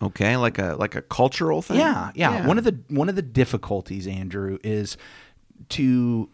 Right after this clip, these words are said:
Speaker 2: recreate in my own mind an outlook and a viewpoint, a perspective, a way of seeing the world that is
Speaker 1: Sure.
Speaker 2: different from my own.
Speaker 1: Sure.
Speaker 2: So here we are in our modern Western world. We drink the air,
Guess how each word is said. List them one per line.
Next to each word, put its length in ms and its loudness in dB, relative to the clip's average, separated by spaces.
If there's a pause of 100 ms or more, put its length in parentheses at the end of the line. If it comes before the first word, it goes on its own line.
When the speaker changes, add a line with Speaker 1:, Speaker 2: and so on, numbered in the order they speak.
(140)
Speaker 2:
recreate 1000 -2
in 180 -2
my 300 -2
own 420 2
mind 560 -4
an 220 -8
outlook 640 0
and 100 2
a 60 0
viewpoint, 720 -4
a 40 0
perspective, 880 -6
a 60 2
way 260 2
of 120 0
seeing 460 -4
the 80 -2
world 640 -2 (680)
that 120 6
is 120 -2
Speaker 1:
Sure. 100 -8
Speaker 2:
different 400 0
from 140 -4
my 240 -2
own. 340 -14
Speaker 1:
Sure. 380 -4
Speaker 2:
So 260 0
here 220 0
we 160 0
are 260 0
in 80 -2
our 140 0
modern 460 0
Western 440 -2
world. 440 -6
We 340 -4
drink 460 -4
the 200 -4
air, 460 -2